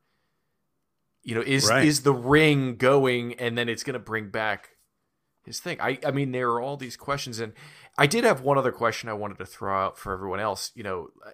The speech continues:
Speaker 1: I said before how I wanna know this story about Luke and, and Ahsoka meeting for the first time, but there are a ton of hints about this whole thing with Sabine training with Ahsoka, when it happened, why it happened, how it happened. Do you think we're ever gonna get that,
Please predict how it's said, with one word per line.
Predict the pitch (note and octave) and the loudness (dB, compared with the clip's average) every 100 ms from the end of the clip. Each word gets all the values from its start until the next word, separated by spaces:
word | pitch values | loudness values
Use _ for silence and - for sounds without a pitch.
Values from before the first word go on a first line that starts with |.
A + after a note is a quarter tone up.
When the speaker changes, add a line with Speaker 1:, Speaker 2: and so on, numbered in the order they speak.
| _ | _
Speaker 1:
I | C3 C#3+ | -2 0
said | D3+ C#3 | 0 -2
before | A#2 - A#2+ A2+ | -4 -2 2 2
how | G#2+ G#2 G2+ - | 4 4 2 0
I | G2+ | -4
wanna | A2 G#2+ G#2 | -4 -4 -4
know | G2+ | -6
this | G2 G2 | -8 -6
story | - G#2 G#2 G2 | -6 -4 -4 -6
about | G2 F2+ - | -8 -10 -10
Luke | G2+ G#2+ G2+ - | -6 -4 -6 -10
and, | G#2 F#2 | -14 -14
and | F#2+ F#2 F#2 _ - - - | -14 -14 -16 _ -20 -20 -12
Ahsoka | A#2 - C3 E3 B2 | -4 2 2 2 -2
meeting | A2 G#2 | -2 -4
for | F#2+ | -6
the | F#2+ | -6
first | G2+ F#2 - | -4 -4 -2
time, | G2+ | -6
but | F2+ - | -6 -6
there | A#2 A2 G#2+ - | -4 -4 -6 -4
are | G#2+ | -4
a | |
ton | G#2 - C#3+ E3 D3 C3+ | -4 -8 -6 -4 -6 -4
of | A#2+ A2 G2 - - - - _ | -4 -4 -6 -18 -20 -20 -20 _
hints | - B2+ B2+ B2+ | -4 -2 0 2
about | A#2+ A#2 | 4 4
this | A#2 - | 0 -4
whole | B2 B2 | -4 -4
thing | - A#2 B2+ A2+ | -4 -4 -4 -6
with | A2 G#2+ - - - _ _ _ _ - | -6 -6 -8 -12 -14 _ _ _ _ -4
Sabine | - - A2+ C3 B2+ A#2 | 2 2 2 -2 -4 -4
training | - A2 G#2+ G#2+ | -2 -2 -2 -4
with | G2 | -8
Ahsoka, | G#2 - B2 D#3+ F2 B1 | -4 -2 -2 -4 -8 -12
when | G2+ A2 A2+ | -4 -2 -2
it | G#2+ | -2
happened, | G#2+ G#2 G#2 G2 | -2 -2 -4 -6
why | F#2 G2 | 2 4
it | G#2 | 4
happened, | G#2 F#2+ - | 0 -8 -8
how | G2 C3 | -4 -4
it | A2+ | -4
happened. | F2 D2+ | -6 -8
Do | A2 | -8
you | |
think | G#2+ D#3+ - | -6 -6 -4
we're | G3+ | -2
ever | A2 A#2+ | -2 -2
gonna | C3+ A2+ A2 | -4 -6 -6
get | A2 G#2+ - | -6 -6 -2
that, | A2 A2 | 0 0